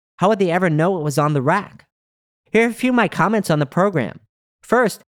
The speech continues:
I would love to see a deeper dive on the economics of the program. It costs quite a bit of money for a gig worker to deliver in the last mile,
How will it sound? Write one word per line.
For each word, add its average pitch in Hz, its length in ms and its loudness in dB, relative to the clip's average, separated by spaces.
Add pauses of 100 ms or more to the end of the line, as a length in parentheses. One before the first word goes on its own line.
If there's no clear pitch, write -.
(160)
I 151 60 0
would 185 120 2
love 247 200 0
to 294 80 -6
see 254 200 -2
a 160 60 2
deeper 196 280 0
dive 165 300 0
on 170 80 0
the 135 140 -2
economics 160 580 -2
of 131 60 -2
the 107 80 -2
program. 104 500 -4 (220)
It - 140 -4
costs 208 260 -2
quite 180 300 0
a 208 40 0
bit 180 140 0
of 160 80 0
money 180 240 0
for 143 160 -2
a 123 40 -2
gig 160 240 -4
worker 151 220 -2
to 143 140 -8
deliver 147 340 0
in 170 80 0
the 131 80 -2
last 131 320 -2
mile, 139 380 0